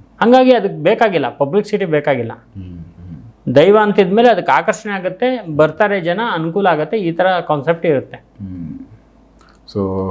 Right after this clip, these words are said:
Speaker 2: ಮುಖ್ಯವಾಗಿ ಕೇರಳದಲ್ಲಿ ನಾವು ಈಗ ಸುಮಾರು ನಮ್ಮ ಕರ್ನಾಟಕದವರು ದೊಡ್ಡ ದೊಡ್ಡವರು ಅಲ್ಲಿ ಹೋಗ್ತಾರೆ ಅಂದ್ರೆ, so, ಅದರಲ್ಲಿ ಒಂದಷ್ಟು ದೈವ ಇರ್ಬೋದು, ಇಲ್ಲಾಂದ್ರೆ ಸುಮ್ನೆ ಒಂದು ಪಬ್ಲಿಸಿಟಿ ಆಗ್ಬೋದು.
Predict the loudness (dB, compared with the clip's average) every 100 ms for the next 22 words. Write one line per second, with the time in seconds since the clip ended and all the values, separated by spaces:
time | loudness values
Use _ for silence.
0 | -8 -6 -2 2 2 2 -2 0 2 2
1 | 0 -2 0 -2 -2 -2 -2 -2 -2 -2
2 | -4 -4 -2 0 0 0 -2 -2 -2 -2
3 | -4 -4 -4 -4 -4 -2 -2 -4 -4 -8
4 | -10 -10 -8 -10 -8 -10 -12 _ _ _
5 | _ _ -12 -10 -8 -8 -8 -12 _ _
6 | -4 0 2 4 2 0 -4 -4 -4 -2
7 | 0 2 2 0 -2 0 2 2 2 0
8 | 0 0 -2 -8 -4 -2 2 2 2 2
9 | 4 2 0 -4 -6 -6 -6 -4 -4 0
10 | 0 0 -2 -6 -8